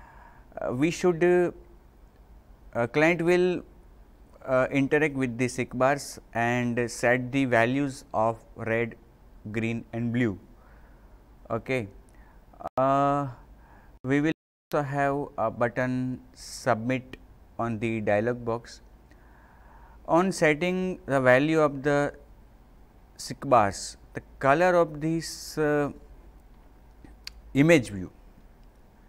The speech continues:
should change appropriately. So, we need to handle the events of the sig bar. Now, all these three sig bars are having a common mechanism to be applied when,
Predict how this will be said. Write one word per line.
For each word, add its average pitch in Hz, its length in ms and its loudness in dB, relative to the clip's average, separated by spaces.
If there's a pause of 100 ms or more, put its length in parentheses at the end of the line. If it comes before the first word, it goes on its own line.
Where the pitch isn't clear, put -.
(720)
should 127 440 -4
change 123 300 -2 (140)
appropriately. 101 880 -6 (1300)
So, 131 220 -2
we 131 140 0
need 131 220 -2
to 139 80 -2
handle 131 360 2
the 135 200 -2
events 143 380 2
of 110 180 -2
the 110 80 -4
sig - 280 -10
bar. 113 220 -4 (920)
Now, 135 360 2 (400)
all 160 200 4
these 175 200 2
three 165 400 -2
sig - 220 -8 (100)
bars 139 420 0
are 131 140 -4
having 135 500 -2 (320)
a 117 360 0 (200)
common 143 380 4
mechanism 135 640 2
to 127 100 -2
be 123 240 -2
applied 120 500 0
when, 143 500 -2